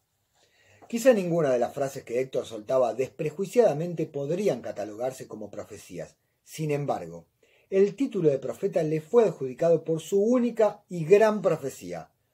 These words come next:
una frase que marcaría a Isot por mucho tiempo, la verdadera profecía,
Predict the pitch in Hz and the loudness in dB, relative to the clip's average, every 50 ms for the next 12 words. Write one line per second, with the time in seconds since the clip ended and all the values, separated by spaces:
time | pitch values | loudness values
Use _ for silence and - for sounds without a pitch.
0 | _ _ _ _ _ - 131 143 147 143 - - 147 147 135 - - - 85 - | _ _ _ _ _ -12 -10 -8 -8 -8 -6 -4 -2 -2 -2 -4 -6 -12 -16 -16
1 | - 110 110 110 110 113 - - 120 117 117 139 160 165 151 123 113 107 107 - | -16 -14 -12 -12 -12 -12 -8 -6 -6 -6 -6 -4 -4 -2 -2 -2 -2 -6 -8 -6
2 | - 170 165 - _ - 151 147 151 156 165 196 208 - - 185 160 - 135 117 | -4 -4 -4 -4 _ -4 -4 -2 -2 0 0 0 -2 0 -2 -4 -4 -2 -4 -6
3 | 98 92 87 82 87 82 76 - _ _ _ _ _ _ _ _ - 117 117 117 | -6 -6 -10 -14 -14 -14 -16 -16 _ _ _ _ _ _ _ _ -14 -10 -6 -2
4 | 117 123 120 127 131 127 143 175 190 170 135 107 - - 101 - - 101 95 - | -2 0 0 0 0 0 2 2 2 2 2 0 -2 -6 -12 -14 -14 -18 -18 -14
5 | - 101 87 80 - | -12 -12 -12 -12 -14